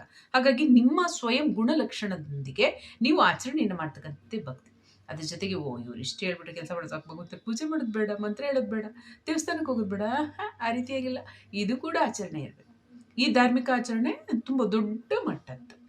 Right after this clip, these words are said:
ಆದ್ರೆ ಭಕ್ತಿ ಆಚರಣೆ ಅಂತ ನಿರಂತರ ಆಧ್ಯಾತ್ಮಿಕ ಆಚರಣೆಯನ್ನ ಮಾಡ್ತಕ್ಕಂಥದ್ದು.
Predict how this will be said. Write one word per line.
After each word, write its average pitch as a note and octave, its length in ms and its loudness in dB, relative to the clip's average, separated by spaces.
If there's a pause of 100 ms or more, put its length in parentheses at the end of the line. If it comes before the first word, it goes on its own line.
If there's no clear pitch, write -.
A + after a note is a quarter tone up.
(260)
ಆದ್ರೆ C#4 260 4
ಭಕ್ತಿ B3+ 360 4
ಆಚರಣೆ C4+ 420 4
ಅಂತ A#3 160 0 (100)
ನಿರಂತರ B3 540 2 (420)
ಆಧ್ಯಾತ್ಮಿಕ B3 880 -2
ಆಚರಣೆಯನ್ನ F3+ 520 -4
ಮಾಡ್ತಕ್ಕಂಥದ್ದು. G#2 760 -10